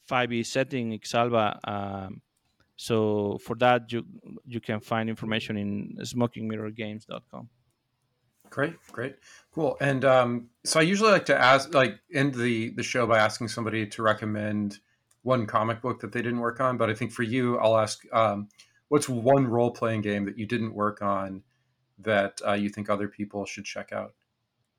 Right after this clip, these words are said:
Speaker 1: That I didn't work on. Um, I, like,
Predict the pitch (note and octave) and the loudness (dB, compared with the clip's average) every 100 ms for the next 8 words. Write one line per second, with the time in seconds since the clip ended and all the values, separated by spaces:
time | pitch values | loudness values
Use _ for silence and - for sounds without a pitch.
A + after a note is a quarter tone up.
0 | _ _ _ _ B2+ A2+ A#2+ A2+ C#3 D3 | _ _ _ _ -6 -4 -4 -4 -4 -4
1 | C3+ B2+ C3 A2+ B2+ A2 G2+ F#2+ - _ | -4 -2 -4 -4 -6 -6 -6 -8 -14 _
2 | _ A#2+ B2 B2 B2 B2+ B2+ B2+ A#2+ - | _ -12 -8 -8 -10 -10 -10 -10 -12 -16
3 | _ _ _ _ _ _ _ _ _ _ | _ _ _ _ _ _ _ _ _ _
4 | _ _ _ A#2+ C3+ - D3 C3 B2 | _ _ _ -2 -2 -4 -2 -2 -2